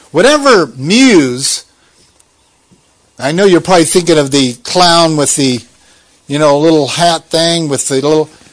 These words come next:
like the muse that we see in old-fashioned carnivals. That's actually more of an accurate picture of the Hebrew term muse. It's a spirit guide.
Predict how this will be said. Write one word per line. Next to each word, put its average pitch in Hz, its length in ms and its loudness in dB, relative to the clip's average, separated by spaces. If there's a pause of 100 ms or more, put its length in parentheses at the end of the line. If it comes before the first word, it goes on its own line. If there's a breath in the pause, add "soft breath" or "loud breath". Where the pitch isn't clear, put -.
(580 soft breath)
like 139 140 -8
the 143 100 -4
muse 175 420 -2
that 160 160 0
we 151 120 -2
see 185 360 -2
in 151 100 -4
old-fashioned 170 840 -2
carnivals. 156 880 -6 (340)
That's 233 320 -4
actually 196 520 -2
more 190 320 0
of 165 100 -2
an 151 240 -6
accurate 170 600 -4
picture 127 580 -6 (460 soft breath)
of 139 180 -6
the 131 60 -4
Hebrew 131 380 -6
term 117 360 -8
muse. 113 560 -10
It's - 140 -12
a 135 60 -8
spirit 151 540 -2
guide. 101 340 -12